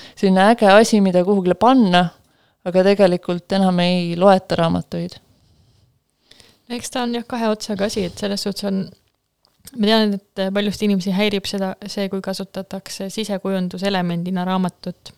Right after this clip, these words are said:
Speaker 2: kui seda ei
Speaker 1: Mhm.
Speaker 2: loeta. Aga samas need raamatu vahetuspunktid ja võimalus saada kas tasuta või soodsalt raamatuid, siis mulle tundub, et see on siiski kaasav selles suhtes, et sa, kui sa ei saa seda endale muidu lubada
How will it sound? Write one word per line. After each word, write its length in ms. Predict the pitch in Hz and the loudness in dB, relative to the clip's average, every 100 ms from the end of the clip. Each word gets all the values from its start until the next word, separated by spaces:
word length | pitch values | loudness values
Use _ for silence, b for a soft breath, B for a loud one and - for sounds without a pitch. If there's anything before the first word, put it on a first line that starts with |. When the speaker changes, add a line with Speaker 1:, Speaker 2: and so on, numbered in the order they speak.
| _ | _
Speaker 2:
kui 120 | - 208 | -2 2
seda 160 | 190 196 | 4 6
ei 60 | |
Speaker 1:
Mhm. 80 | 202 | 6
Speaker 2:
loeta. 340 | 180 - - 175 _ b b b b b b b b | 2 0 -10 -12 _ b b b b b b b b
Aga 100 | 202 | -6
samas 320 | 196 220 214 - | -2 0 0 -2
need 380 | 196 185 - - 196 | -4 -6 -10 -10 -6
raamatu 500 | 202 202 196 _ 202 | -4 -4 -6 _ -8
vahetuspunktid 1120 | 208 254 254 - - - 214 208 - 208 202 190 | -6 -6 -8 -14 -16 -8 -8 -8 -8 -6 -6 -6
ja 200 | 185 185 | -6 -6
võimalus 540 | 202 202 190 185 - | -6 -4 -6 -6 -8
saada 320 | 202 196 190 185 | -6 -6 -6 -10
kas 220 | 190 - | -10 -10
tasuta 480 | 208 208 202 - 180 | -10 -8 -10 -10 -10
või 80 | |
soodsalt 480 | 180 220 196 - 180 | -8 -6 -8 -10 -12
raamatuid, 460 | - 214 190 - 185 | -8 -6 -6 -10 -14
siis 200 | - 170 | -14 -12
mulle 200 | 180 190 | -10 -8
tundub, 260 | 190 190 185 | -8 -10 -10
et 100 | - | -10
see 120 | 202 | -8
on 80 | 185 | -8
siiski 320 | 185 - 185 | -8 -10 -10
kaasav 480 | - 196 165 196 190 | -8 -8 -6 -10 -10
selles 340 | - 220 180 - | -8 -6 -8 -10
suhtes, 260 | 185 196 | -14 -12
et 160 | 196 190 | -12 -12
sa, 200 | 202 202 b b b b b | -12 -12 b b b b b
kui 120 | 202 | -6
sa 60 | |
ei 60 | 196 | -4
saa 140 | 214 196 | -4 -4
seda 140 | 196 | -4
endale 160 | 185 180 | -6 -4
muidu 180 | 196 196 | -6 -6
lubada 380 | 220 190 160 | -4 -4 -4